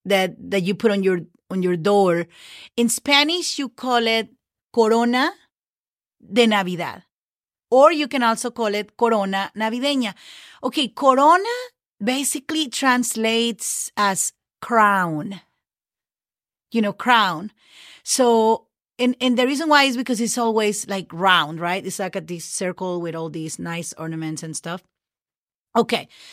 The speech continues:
so corona is spelled C as in cat, O as in Oscar, R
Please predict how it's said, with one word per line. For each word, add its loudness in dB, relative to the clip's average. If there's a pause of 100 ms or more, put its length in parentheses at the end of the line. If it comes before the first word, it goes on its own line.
(120)
so 0
corona 4
is -2
spelled -2
C -4
as -4
in -4 (220)
cat, 2 (100)
O 4
as 0
in 2
Oscar, -2 (1080)
R 6